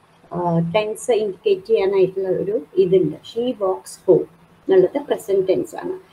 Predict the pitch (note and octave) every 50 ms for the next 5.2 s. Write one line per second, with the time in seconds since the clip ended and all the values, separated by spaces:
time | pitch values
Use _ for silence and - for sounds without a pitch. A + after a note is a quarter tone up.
0 | - - - - - - A3 G#3 G#3+ G#3 F#3 G3+ G3+ G#3+ A3+ A3 - - - C4
1 | A3+ - G3+ G3+ G3 F#3+ - - F#3 F#3+ F#3 F3+ F3 F3+ F#3+ F#3+ F3+ E3+ E3 E3+
2 | G3 C4+ A4 - - - _ _ _ _ - E3+ F3 F3+ A3 F4+ F#4 F#4+ _ -
3 | F#3 E3+ F3 F3+ F#3 - - F#3 - - D3+ C#3+ C#3 - - - - - - -
4 | - _ _ _ _ _ _ - A3+ - C4+ D4+ F#4 A4 A4+ A#4 C4 F#4+ - -
5 | A3+ B3+ D4